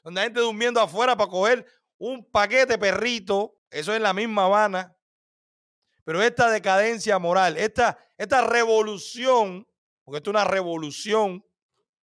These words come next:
en este caso en la cultura, de la decadencia moral,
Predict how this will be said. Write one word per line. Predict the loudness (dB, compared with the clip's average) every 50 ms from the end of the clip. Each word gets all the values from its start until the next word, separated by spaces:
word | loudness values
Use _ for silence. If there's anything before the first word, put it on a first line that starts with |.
| _ _ _ _
en | -18 -16 -14
este | -10 -10 -6 0
caso | 2 2 2 2 0
en | 0
la | -2 -2
cultura, | -2 -4 -10 -12 -12 -12 -12 -8 -6 -6 -6 -8 -10 _ _ _ _ _ _ _ _ _ _ _ _ -10
de | -6 -2
la | 0 2
decadencia | 2 2 2 2 2 2 2 2 0 0 2 2 2
moral, | 2 2 2 4 4 4 2 0 -4